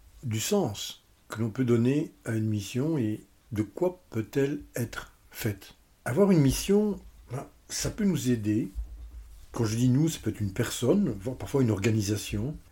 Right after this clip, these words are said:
à définir leur but et leur direction. Cela peut donner un sens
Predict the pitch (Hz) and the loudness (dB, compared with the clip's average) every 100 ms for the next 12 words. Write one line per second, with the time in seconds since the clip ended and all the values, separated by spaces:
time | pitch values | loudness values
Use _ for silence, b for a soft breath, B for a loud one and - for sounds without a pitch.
0 | - - 147 147 151 - 151 147 170 202 | -8 -2 0 2 0 0 0 2 2 2
1 | 226 220 - 113 113 104 160 262 - - | 2 -2 -6 -6 -4 0 2 2 0 -18
2 | - - 143 135 113 113 98 - 95 - | -20 -2 2 2 2 0 -2 -8 -16 -20
3 | - - 139 190 - 131 127 101 165 185 | -8 0 2 2 0 -2 -2 2 6 8
4 | 180 147 117 - - 117 185 240 - - | 8 4 4 0 -4 -2 0 0 -2 -10